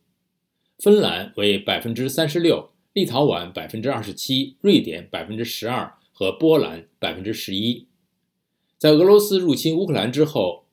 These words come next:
瑞典和芬兰二零二二年五月联合申请加入北约，放弃了几十年的不结盟政策。芬兰已经被接纳为北约成员国，但是瑞典的入盟申请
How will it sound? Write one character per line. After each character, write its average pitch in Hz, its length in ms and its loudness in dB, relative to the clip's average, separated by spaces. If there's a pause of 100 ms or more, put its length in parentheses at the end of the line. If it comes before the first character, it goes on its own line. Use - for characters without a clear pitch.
(360)
瑞 214 180 2
典 98 200 2
和 117 160 0
芬 196 240 2
兰 98 240 0
二 147 180 0
零 147 140 0
二 180 120 -2
二 165 160 -2
年 98 320 -6
五 95 240 -8
月 - 320 0 (200)
联 143 200 2
合 147 160 2
申 151 220 -2
请 85 240 -8
加 147 160 0
入 143 100 2
北 80 260 -6
约， 104 320 -2 (460)
放 180 200 0
弃 151 160 2
了 110 200 4
几 104 160 -4
十 127 120 -4
年 104 240 -2
的 101 260 -4
不 160 100 0
结 120 200 0
盟 117 200 -4
政 123 200 -4
策。 - 260 -10 (1500)
芬 220 200 4
兰 131 280 2
已 113 120 0
经 120 200 2
被 120 240 4
接 170 180 4
纳 139 180 0
为 90 380 -4 (260)
北 104 160 2
约 135 200 4
成 139 200 -4
员 147 180 0
国， 98 420 -6 (300)
但 135 180 0
是 135 180 0
瑞 185 220 2
典 98 240 -2
的 202 300 -4
入 208 140 4
盟 139 180 2
申 190 220 0
请 85 300 -6